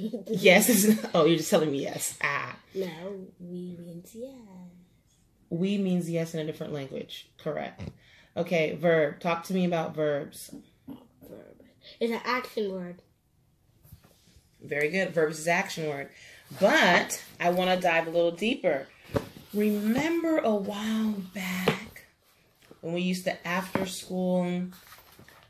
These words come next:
Speaker 1: um, we learned a specific definition of what a verb is?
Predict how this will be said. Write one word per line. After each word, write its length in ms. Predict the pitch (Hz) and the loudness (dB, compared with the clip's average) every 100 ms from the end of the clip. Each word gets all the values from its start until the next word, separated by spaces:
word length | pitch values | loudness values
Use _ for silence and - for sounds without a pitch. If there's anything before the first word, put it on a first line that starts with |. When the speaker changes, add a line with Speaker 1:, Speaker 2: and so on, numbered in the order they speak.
| _ | _
Speaker 1:
um, 640 | - 165 160 156 151 147 151 - _ _ _ _ _ _ _ _ _ _ _ _ _ _ - - | -6 -2 -2 -4 -6 -8 -12 -18 _ _ _ _ _ _ _ _ _ _ _ _ _ _ -20 -4
we 180 | 180 214 | 0 2
learned 580 | 196 190 185 185 185 185 - - _ _ - _ _ - | 2 2 2 2 2 -2 -12 -20 _ _ -20 _ _ -8
a 120 | 165 | -4
specific 880 | 160 - - - - 208 208 214 - | -4 -4 -4 -4 2 2 2 -2 -2
definition 1000 | 180 180 180 170 165 180 - 190 185 185 - - - _ | 0 0 0 -2 0 -2 0 0 0 0 -4 -8 -10 _
of 160 | 165 160 | -4 0
what 140 | 165 | 2
a 80 | 156 | 2
verb 320 | 156 160 175 | 2 4 6
is? 520 | 196 202 202 208 - | 6 4 4 0 -6